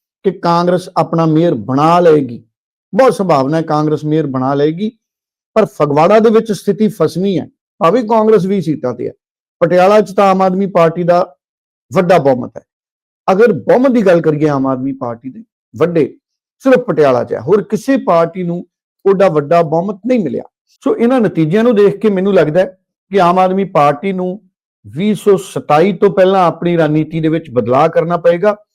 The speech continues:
ਔਰ ਇਹ ਨਤੀਜੇ ਕੀ ਸੰਕੇਤ ਦੇ ਰਹੇ ਨੇ? ਇਹ ਕਾਰਪੋਰੇਸ਼ਨਾਂ ਦੇ ਨਤੀਜੇ, ਨਗਰ ਨਿਗਮਾਂ ਦੇ ਨਤੀਜੇ ਇਹ ਸੰਕੇਤ ਦੇ ਰਹੇ ਨੇ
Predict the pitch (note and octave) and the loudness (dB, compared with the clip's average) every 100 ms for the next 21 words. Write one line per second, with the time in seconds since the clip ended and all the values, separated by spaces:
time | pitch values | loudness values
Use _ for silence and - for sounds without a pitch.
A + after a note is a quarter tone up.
0 | _ _ - A#3 A3+ B3 A#3 G#3 G3+ F#3 | _ _ 0 0 2 0 2 0 0 2
1 | A3 A3 A#3+ A3+ F3+ D3+ D3 B2+ A#2 A2+ | 2 0 -4 -2 -4 -4 -4 -6 -8 -10
2 | G2+ _ _ _ _ _ _ - G#3+ A3+ | -14 _ _ _ _ _ _ 0 2 4
3 | B3 G#4 _ _ _ _ _ _ D#3 F3 | 2 -4 _ _ _ _ _ _ 2 4
4 | G3 G#3 F#3+ F#3+ F3+ F3 F3 D#3 - C#3 | 4 2 2 0 -2 0 -2 -2 -4 -4
5 | C#3 A#2 - _ _ B2 C#3 F#3+ F#3 F3 | -4 -4 -10 _ _ -2 0 2 0 0
6 | F3+ F3+ F3+ D#3+ F3 D#3+ A3 A3+ - E3 | -2 0 -2 -2 -6 -2 0 0 -2 -6
7 | D#3 D#3 C#3+ D3+ F3+ G#3+ | -4 -2 0 -2 -2 -6